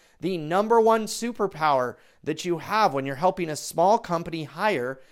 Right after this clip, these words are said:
is the fact that you can try anything you want and nobody's going to give you grief about it. The fact that you have a small H R team, potentially only one of you,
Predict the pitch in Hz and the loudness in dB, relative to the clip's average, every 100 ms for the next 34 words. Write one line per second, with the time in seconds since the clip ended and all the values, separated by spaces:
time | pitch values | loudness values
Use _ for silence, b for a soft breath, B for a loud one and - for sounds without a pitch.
0 | b - 190 185 220 - 202 240 247 254 | b 0 0 0 -4 -2 0 0 0 -6
1 | - 196 202 233 - 185 175 170 170 196 | -4 -8 -6 -8 -4 0 2 0 -4 -4
2 | 220 - 196 190 180 160 180 170 - b | -4 -6 -8 -6 -6 0 2 2 -2 b
3 | b - 127 143 208 226 233 202 151 165 | b -10 -6 2 2 2 -2 -6 -4 -4
4 | 165 139 147 170 135 202 262 - 147 110 | -6 -8 -8 -10 -8 -6 -4 -4 -6 -6
5 | 95 - - b b - 147 - 226 240 | -8 -10 -20 b b -8 -4 2 2 2
6 | 240 233 214 170 160 - 156 185 180 147 | -4 2 4 4 0 -4 0 2 2 0
7 | 147 135 143 123 - 180 196 185 160 143 | -2 -2 -4 -10 -8 -8 -6 -4 -4 -4
8 | 107 - 113 220 117 101 147 | -6 -4 0 0 0 -6 -8